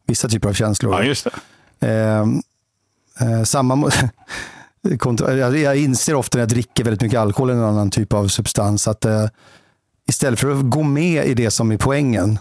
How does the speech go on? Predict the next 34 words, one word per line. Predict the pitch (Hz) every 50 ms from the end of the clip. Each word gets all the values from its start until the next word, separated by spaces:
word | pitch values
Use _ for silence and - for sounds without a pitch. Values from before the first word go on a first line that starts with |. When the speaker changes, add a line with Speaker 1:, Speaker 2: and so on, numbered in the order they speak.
| -
Speaker 1:
så | - - -
håller | 120
jag | 113 -
på | 123
och | 110
kämpar | - - 127 110 104 - -
och | 113 -
ser | -
hur | 110 110
resistent | 110 107 - - - - - 143 143 135 113
jag | 117 98
är. | 98 92 - - - - - _ - - - _ _ _ _ _ _ _
Jag | - 165
har |
druckit | 175 160 - - 151
fyrtio | - - - - 190 143 - _ _ _ 165 165
bärs | 147 151 151 143 - 156
och | 143
två | - 151 147
viner | 143 151 139 135 135
sen | 127 - 143 143 139 - - - -
och | - 127
kan | - 135 123
fortfarande, | - 139 117 - - 123 117 113 113 113 110 - - _ _ - - 311 - _ _ _ _ _ _ _ _ _ _
Speaker 2:
Vilken | - 131 110 113
Speaker 1:
eh, | 110
Speaker 2:
merit | 127 131 135 151 147 123 -
har | - 110
du? | 117 120 110 - - - - - - - - - - - -
Speaker 1:
<laughs> |
ja, | 202 170 - 156 156 - - - 151 143 - - -
fortfarande | - 165 151 - 156 151 139
kontrollera | - - 156 143 170 151 143 143 139 135 135 127
situationen. | - - 135 139 123 131 151 170 170 143